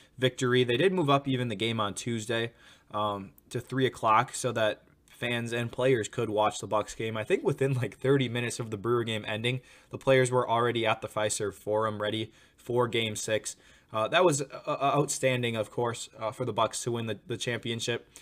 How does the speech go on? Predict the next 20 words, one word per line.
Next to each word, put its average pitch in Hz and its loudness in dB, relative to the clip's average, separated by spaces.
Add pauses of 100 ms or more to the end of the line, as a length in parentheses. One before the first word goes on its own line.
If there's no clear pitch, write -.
(160)
Kinda 190 4
makes 208 2
you 156 -2
dream 143 0
about 104 2
what 117 0
could 127 -2
happen 113 -2 (340)
if - -6
the 123 -4
Brewers 120 4
did 117 -2
end 113 -2
up 113 0
winning, 107 -6 (420)
uh, 104 -4
you 120 -4
know, 113 0
a, 104 0
a, 110 -2